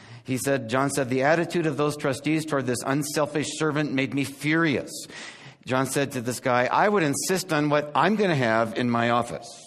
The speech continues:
Dave's response was one I've never forgotten. A word of advice that has been a wise guide throughout my seventeen years of ministry. He said this, "John,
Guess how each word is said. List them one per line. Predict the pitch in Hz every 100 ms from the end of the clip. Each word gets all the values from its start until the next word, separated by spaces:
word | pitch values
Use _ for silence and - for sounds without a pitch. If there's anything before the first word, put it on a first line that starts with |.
| - _ _ _ _ _ _ _ _ _ _ _ _ _ _ _ _ _ _ _
Dave's | 120 151 156
response | 131 131 - 123 110 90 90 -
was | 101
one | 104 107
I've | 98 92
never | 101 101 110
forgotten. | 113 95 80 - - - _ _ _ _ _
A | 95
word | 98 123 160
of | 151
advice | 147 101 92 95 -
that | 101
has | 98
been | - 101
a | 98
wise | 92 95 107 117 101
guide | 104 90 87 87
throughout | 95 90 92
my | 87
seventeen | 82 101 98 104 104 98 95
years | 92 92
of | 92 80
ministry. | 85 82 - - 69 69
He | - 113
said | 113 120 107 95
this, | 82 - -
"John, | 90 90 98 113